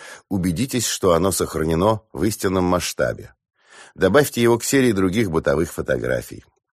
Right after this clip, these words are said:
Записанные на флеш-накопитель и помещенные в тайник или вложенные в черновик сообщения, созданного в совместном почтовом ящике, набор фотографий откроет свое истинное содержание только тому, кто знает, что нужно разыскать.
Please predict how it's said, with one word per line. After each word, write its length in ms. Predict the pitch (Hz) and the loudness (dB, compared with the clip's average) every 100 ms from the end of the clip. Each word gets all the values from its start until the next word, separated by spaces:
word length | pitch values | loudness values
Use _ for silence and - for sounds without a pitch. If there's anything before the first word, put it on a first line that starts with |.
| _ | _
Записанные 600 | - 80 78 90 90 87 | -6 -4 -4 -2 0 2
на 140 | 82 82 | 2 0
флеш-накопитель 960 | - 85 76 78 80 78 98 - - - - | 0 -2 -2 -4 -2 -2 -2 -2 -4 -4 -16
и 120 | 82 | -8
помещенные 640 | 90 92 87 - 90 85 78 | -2 0 0 0 0 0 -2
в 100 | - | 0
тайник 420 | 82 85 87 - | 0 2 -2 -4
или 180 | - 80 | -4 -2
вложенные 500 | 80 82 76 71 69 | 0 0 0 -2 -4
в 60 | - | -4
черновик 500 | 78 71 80 113 - | -6 -2 -2 -2 -4
сообщения, 680 | 71 67 - 123 127 73 - - | -4 -4 -2 -2 -2 -2 -6 -12
созданного 720 | - - 76 64 71 69 67 - | -10 -4 -4 -2 -2 -2 -2 -4
в 80 | - | -4
совместном 540 | 87 80 76 - 69 | -2 0 -2 -4 -6
почтовом 480 | 65 73 - 73 69 | -4 -6 -2 -2 0
ящике, 600 | 69 64 - - 69 60 - - _ | -2 -4 -4 -8 -8 -10 -10 -20 _
набор 340 | 71 67 76 65 | -8 -2 -2 -2
фотографий 640 | 69 73 71 107 120 110 | -4 -4 0 2 2 -2
откроет 580 | - 76 - 101 117 98 | -4 -6 -2 2 2 2
свое 300 | - 82 90 | 0 2 2
истинное 600 | - 85 - 73 73 69 | 0 -6 -6 -6 -4 -4
содержание 680 | - 67 71 64 90 110 90 | -6 -4 -4 -2 0 0 0
только 320 | - 71 - | -2 -4 -6
тому, 540 | - 62 60 101 98 - _ _ _ | -10 -8 -2 0 0 -2 _ _ _
кто 240 | _ - 90 | _ -2 -2
знает, 540 | 60 69 85 107 92 | 0 0 2 4 2
что 600 | - - - 85 95 95 - | 0 -6 -2 4 4 2 -2
нужно 460 | 92 80 69 73 | -2 0 -2 -2
разыскать. 720 | 69 60 62 - 57 52 - | -2 -4 -6 -8 -8 -10 -10